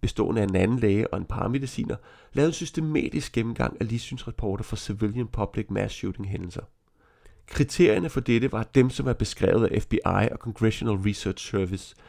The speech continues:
som værende public mass shooting. Det er hændelser, der sker i relativt offentlige områder med fire eller flere dødsfald, eksklusiv gerningsmanden, gerningsmænd, der vælger deres ofre diskriminationsfrit, og at volden i disse hændelser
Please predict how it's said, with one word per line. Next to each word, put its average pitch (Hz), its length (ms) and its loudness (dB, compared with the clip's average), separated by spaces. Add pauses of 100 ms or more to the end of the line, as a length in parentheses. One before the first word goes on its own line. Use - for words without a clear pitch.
(240)
som 117 180 -2
værende 101 200 4
public 104 400 -2
mass 95 220 0
shooting. 90 360 -4 (720)
Det 147 120 10
er 139 40 10
hændelser, 139 440 6
der 135 80 -2
sker 127 260 4
i 131 100 4
relativt 131 560 2
offentlige 131 360 0
områder 117 400 2
med 117 120 -2
fire 127 320 0
eller 123 140 0
flere 110 260 2
dødsfald, 123 500 0 (420)
eksklusiv 123 440 0
gerningsmanden, 123 720 0 (460)
gerningsmænd, 139 560 0
der 110 100 2
vælger 110 300 2
deres 110 260 -2
ofre 120 340 -2
diskriminationsfrit, - 1000 -4 (400)
og 135 160 4
at 123 140 2
volden 135 300 6
i 139 40 4
disse 127 240 -2
hændelser 120 440 2